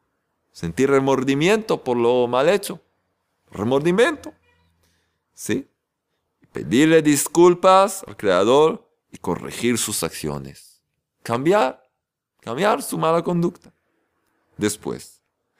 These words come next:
deberá de aceptar, después deberá aceptar que no volverá más a hacer lo que hizo. Tiene que comprometerse a hacer el esfuerzo a no volver a hacer esa cosa que no debe hacer.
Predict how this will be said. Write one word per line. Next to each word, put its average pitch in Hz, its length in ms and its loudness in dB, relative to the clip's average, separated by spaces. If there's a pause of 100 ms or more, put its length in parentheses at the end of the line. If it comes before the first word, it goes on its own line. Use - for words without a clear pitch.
(260)
deberá 110 520 4
de 180 100 2
aceptar, 156 880 0 (320)
después 151 380 -4
deberá 135 380 6
aceptar 156 720 0 (240)
que 135 180 0
no 156 300 4
volverá 170 460 4
más 170 300 2
a 170 60 4
hacer 165 260 0
lo 165 140 0
que 165 120 0
hizo. 175 340 -2 (300)
Tiene 151 180 -2
que 160 160 -4
comprometerse 143 1200 0 (260)
a 107 120 0
hacer 165 280 0
el 214 120 4
esfuerzo 190 680 0
a 156 60 0
no 185 380 4
volver 185 420 2
a 214 60 4
hacer 196 520 0 (360)
esa 139 240 -4
cosa 170 340 0
que 165 120 -4
no 156 120 0
debe 160 180 0
hacer. 175 460 -2